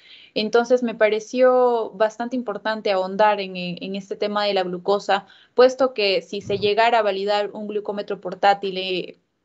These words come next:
esto implicaría de que se podrían hacer controles, incluso el mismo criador podría hacer controles de, de, de la glucosa para poder evidenciar si es que por ahí hay algún tipo de resistencia insulínica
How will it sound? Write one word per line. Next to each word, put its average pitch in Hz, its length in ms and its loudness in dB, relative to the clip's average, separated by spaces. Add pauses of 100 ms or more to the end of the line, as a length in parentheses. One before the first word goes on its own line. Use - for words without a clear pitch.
(300)
esto 240 240 2
implicaría 214 520 2
de 214 120 0
que 196 100 -6
se 190 100 -12
podrían 202 520 -2
hacer 208 320 -2
controles, 196 880 -2 (320)
incluso 233 480 2
el 220 80 4
mismo 240 340 0
criador 196 400 2
podría 196 320 0
hacer 196 240 -2
controles 196 680 0
de, 175 500 -2
de, 180 320 2
de 190 120 6
la 180 100 6
glucosa 190 580 0
para 180 220 -2
poder 196 240 2
evidenciar 202 580 2
si 226 80 -2
es 220 80 -4
que 208 100 -4
por 180 200 -6
ahí 208 260 -2
hay 214 140 2
algún 214 320 -2
tipo 254 280 -4
de 185 120 0
resistencia 190 600 -4
insulínica 196 920 -2